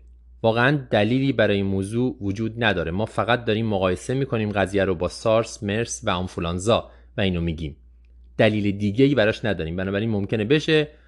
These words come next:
ممکنه هم نشه. یه مقایسه دیگه هم با آنفولانزای اسپانیایی سال هزار و نهصد و هجده و نوزده هست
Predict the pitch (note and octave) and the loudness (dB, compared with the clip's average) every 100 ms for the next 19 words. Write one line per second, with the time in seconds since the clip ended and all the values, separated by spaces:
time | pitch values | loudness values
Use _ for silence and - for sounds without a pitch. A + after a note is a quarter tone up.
0 | _ _ - A2+ D3+ D3+ C#3+ C#3+ A#2+ - | _ _ -4 0 2 4 2 2 0 -2
1 | C#2 - _ _ - _ - - - F3 | -10 -14 _ _ -20 _ -20 -20 -4 2
2 | D#3+ A#2 A2+ - A#2 G#2+ A2+ C3 D3+ D3+ | 4 6 4 2 -2 0 0 2 2 0
3 | - - A#2+ G#2+ G#2+ G#2 G#2 G2+ A2 B2+ | -6 -8 0 0 0 -2 -2 -2 0 0
4 | G2 - A2 G2 F#2+ F#2+ B2 C3+ C3 A2+ | 0 -4 -4 -2 -2 0 2 0 0 -2
5 | A#2 G2+ G#2+ A2+ G#2+ F#2+ G#2+ A2 F#2+ F2+ | 0 0 0 0 -2 -2 -2 -2 -2 -4
6 | F#2+ F#2 F#2 F2+ G2+ B2+ G2 F2+ - - | -2 -4 -4 -4 0 0 0 -2 -4 -14